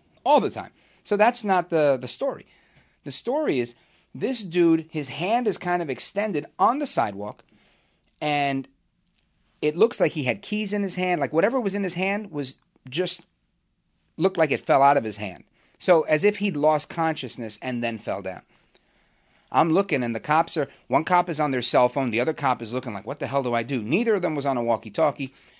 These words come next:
and I thought, "What are they gonna do, not call it in to, like, protect their numbers?" But whatever, that's me being some, uh, incredulous about things sometimes, 'cause we saw a lot of that in Midtown. Long story short,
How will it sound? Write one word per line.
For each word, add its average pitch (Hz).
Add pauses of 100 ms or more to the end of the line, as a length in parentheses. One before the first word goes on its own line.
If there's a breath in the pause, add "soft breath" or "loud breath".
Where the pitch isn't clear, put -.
(220 soft breath)
and 120
I 127
thought, 123
"What 165
are -
they 175
gonna 160
do, 151
not 107
call 123
it 120
in 127
to, 131
like, 101
protect 110
their 113
numbers?" 131
But -
whatever, 120
that's 151
me 143
being 123
some, 127 (320)
uh, 107
incredulous 117
about 104
things 107
sometimes, 110
'cause 135
we 147
saw 131
a -
lot 107
of 104
that 101
in 107
Midtown. 101 (1300 soft breath)
Long 180
story 185
short, 147